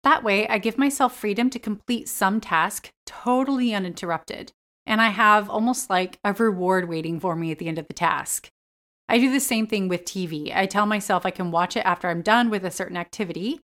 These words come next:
or I can watch it while I exercise. I watch T V when I exercise because it motivates me to stay on the bike longer. I'm sure I'm not alone in that. Another game changer for me was phone-free time.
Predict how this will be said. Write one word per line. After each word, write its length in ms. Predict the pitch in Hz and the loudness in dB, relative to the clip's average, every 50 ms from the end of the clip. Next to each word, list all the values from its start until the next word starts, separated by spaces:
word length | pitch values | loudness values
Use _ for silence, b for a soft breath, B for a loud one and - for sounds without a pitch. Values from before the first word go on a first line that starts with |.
| _ _ _ - | _ _ _ -4
or 560 | - 240 226 220 220 220 214 214 214 214 - - | 0 4 6 6 6 6 6 4 0 -4 -6 -4
I 100 | - 208 | -4 -2
can 160 | 202 - 214 | -2 -2 0
watch 240 | 196 190 190 185 - | 2 2 2 2 0
it 200 | 202 - 180 160 | -6 -8 -6 0
while 320 | 185 175 165 165 165 170 - | 2 4 4 4 4 2 0
I 100 | 185 175 | -2 -4
exercise. 880 | - - 180 - - - 165 165 - - - - - - - - - - - | -6 -6 -8 -10 -12 -14 -14 -12 -10 -8 -8 -8 -8 -8 -8 -10 -10 -8 -6
I 80 | 196 | -4
watch 300 | 185 180 185 180 - - | -2 -2 -2 -4 -6 -8
T 120 | - 202 180 | -8 -8 -8
V 300 | 180 180 175 175 170 165 | -6 -6 -4 -4 -6 -4
when 180 | 165 185 202 | -4 -2 -2
I 80 | 208 208 | 0 -2
exercise 640 | - 196 - - 202 196 - 185 170 170 165 165 170 | -2 -4 -6 -8 -8 -4 -2 0 0 0 -2 -4 -6
because 240 | - 175 - 175 | -10 -12 -10 -8
it 80 | 175 175 | -8 -6
motivates 500 | 190 214 240 254 240 254 254 240 - - | -4 -4 -4 -4 -4 -4 -6 -6 -4 -4
me 160 | 247 240 247 240 | -2 -2 -2 -2
to 120 | 226 214 | -4 -6
stay 380 | - - - 190 185 180 180 180 | -6 -6 -6 -4 -4 -4 -4 -4
on 140 | 190 185 | -4 -6
the 80 | 180 175 | -6 -4
bike 300 | - 175 170 165 170 - | -4 -4 -4 -4 -8 -10
longer. 540 | 180 170 160 165 165 156 160 160 156 156 - _ _ _ _ _ | -6 -4 -4 -4 -4 -6 -6 -8 -8 -10 -12 _ _ _ _ _
I'm 140 | - 220 220 | 0 2 2
sure 200 | 202 - - 208 | 2 2 2 0
I'm 100 | 202 196 | 2 2
not 140 | 190 185 180 | 2 0 0
alone 260 | 175 175 175 170 170 | 2 0 0 0 0
in 100 | 170 160 | -2 -2
that. 220 | 156 156 147 - - _ _ _ _ _ _ _ _ _ _ _ - | -2 -2 -4 -4 -6 _ _ _ _ _ _ _ _ _ _ _ -2
Another 340 | - 233 240 247 247 285 277 | 2 4 6 6 6 4 0
game 300 | - - 208 202 202 202 | 0 0 0 0 0 -2
changer 420 | 196 - 202 190 185 180 180 180 | -4 -4 -4 -4 -4 -2 -4 -4
for 160 | 185 - 208 | -4 -4 -6
me 300 | 190 175 165 165 170 170 | -4 -4 -4 -4 -4 -4
was 300 | 170 180 180 175 - - | -2 -2 -4 -4 -4 -6
phone-free 960 | - - 214 202 202 208 220 214 208 202 - - - 185 185 185 190 185 185 | -4 -2 0 0 2 0 0 -2 -4 -8 -12 -10 -8 -6 -6 -4 -4 -6 -6
time. 640 | - - - 196 180 180 175 160 151 143 147 147 135 | -8 -6 -4 -2 0 0 0 -2 -4 -6 -8 -10 -12